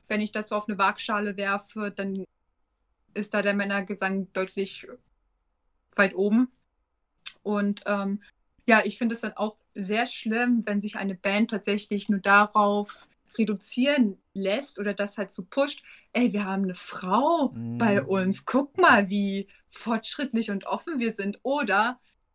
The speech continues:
Speaker 1: die, die Kirsche auf der Sahnehaube, wenn in der Beschreibung der Band Female Fronted steht.
Speaker 2: Danke.
Speaker 1: Ich mein,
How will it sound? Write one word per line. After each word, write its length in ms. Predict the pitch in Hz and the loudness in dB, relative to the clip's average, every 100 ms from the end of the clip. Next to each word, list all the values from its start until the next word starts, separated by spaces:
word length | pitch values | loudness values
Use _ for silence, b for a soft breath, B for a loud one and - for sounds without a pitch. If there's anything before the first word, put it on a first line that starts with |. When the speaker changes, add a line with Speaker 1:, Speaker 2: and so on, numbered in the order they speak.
| _ _ _ _ - | _ _ _ _ -4
Speaker 1:
die, 380 | 226 214 208 185 - | -2 0 -2 -6 -8
die 100 | 214 | -6
Kirsche 420 | - 302 320 233 | -4 -4 -2 -4
auf 120 | 208 214 | -4 -4
der 120 | 220 | 0
Sahnehaube, 840 | 240 254 233 185 180 185 208 240 - _ _ | 2 2 0 -4 -8 -6 -4 -6 -8 _ _
wenn 180 | 208 214 | -4 -2
in 120 | 214 | -2
der 240 | 202 202 208 - | -2 -6 -10 -8
Beschreibung 600 | 220 - 240 254 262 269 | -8 -2 2 2 0 -4
der 120 | 254 | -6
Band 440 | 202 214 214 226 - _ _ | -4 -2 -2 -2 -6 _ _
Female 580 | - - 214 208 214 214 - | -8 0 2 2 0 -4 -8
Fronted 600 | - 226 202 202 190 - | -6 -2 0 -2 -4 -8
steht. 440 | - 170 160 - _ | -10 -12 -14 -20 _
Speaker 2:
Danke. 400 | - 127 139 - | -6 -2 -2 -2
Speaker 1:
Ich 60 | 202 | 2
mein, 420 | 220 214 214 220 | 4 4 2 -2